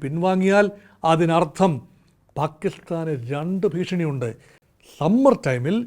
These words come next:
ജലം വിട്ടുകൊടുക്കാതെ ഇന്ത്യയിലേക്ക് മുഴുവൻ ഡൈവേർട്ട് ചെയ്ത് കൊണ്ടുപോയി പഞ്ചാബിൻ്റെ, രാജസ്ഥാൻ്റെ നിലങ്ങൾ നമുക്ക് നനയ്ക്കാൻ സാധിക്കും. വൺ. അതുപോലെ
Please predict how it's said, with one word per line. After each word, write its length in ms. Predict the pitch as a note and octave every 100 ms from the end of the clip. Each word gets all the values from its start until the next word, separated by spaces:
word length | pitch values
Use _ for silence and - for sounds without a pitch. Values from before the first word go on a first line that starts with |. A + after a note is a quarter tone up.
| - _ _ _
ജലം 420 | C3 C3 D#3+ G3 F#3
വിട്ടുകൊടുക്കാതെ 800 | D3+ - E3+ D#3+ D3 D#3+ D#3+ D#3
ഇന്ത്യയിലേക്ക് 580 | C3 D#3 E3 D#3+ D#3 D#3
മുഴുവൻ 340 | C#3+ D3 D#3+ D#3 D#3 _ - B2+
ഡൈവേർട്ട് 380 | D3 D#3+ E3+ E3
ചെയ്ത് 140 | D#3
കൊണ്ടുപോയി 380 | D3+ D3+ D3+ G3 G#3 - _ -
പഞ്ചാബിൻ്റെ, 600 | C3+ C#3+ E3+ D#3 D#3 D3+
രാജസ്ഥാൻ്റെ 600 | D3 D3 - - D3 D3
നിലങ്ങൾ 380 | C3+ C3+ D#3 D#3
നമുക്ക് 240 | C#3+ C#3+
നനയ്ക്കാൻ 260 | C#3+ C#3+ C3+
സാധിക്കും. 380 | C#3 C3+ C3+ A#2+ _ _
വൺ. 240 | C#3 D3 D3 - _ _ _ _ _ _ _ -
അതുപോലെ 380 | D3 D#3+ E3